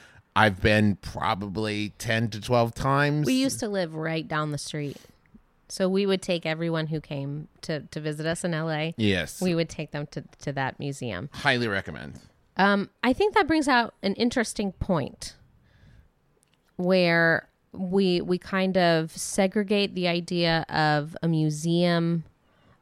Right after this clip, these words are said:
Speaker 2: of science and an art museum, where, like, a science museum is, is regarded as truth, or an art museum is in, regarded as, uh, interpretation.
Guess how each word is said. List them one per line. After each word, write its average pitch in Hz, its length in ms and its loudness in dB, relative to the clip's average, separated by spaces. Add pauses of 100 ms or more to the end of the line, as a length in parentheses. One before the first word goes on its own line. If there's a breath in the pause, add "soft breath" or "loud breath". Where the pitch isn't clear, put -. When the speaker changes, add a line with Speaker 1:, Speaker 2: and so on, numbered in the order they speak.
Speaker 2:
of 156 140 0
science 208 920 0
and 175 140 2
an 160 180 0
art 175 220 2
museum, 254 720 2 (880 soft breath)
where, 175 380 4
like, 156 480 0 (960)
a 180 40 -2
science 196 600 0
museum 208 580 4
is, - 340 0 (680)
is - 580 -2 (560)
regarded 185 640 4
as 165 240 0
truth, 214 440 2
or 185 140 2
an 170 180 0
art 175 200 0
museum 180 520 2
is 165 180 0
in, 170 140 0 (220)
regarded 165 500 0
as, 151 280 -2
uh, 143 340 -2
interpretation. 226 920 -2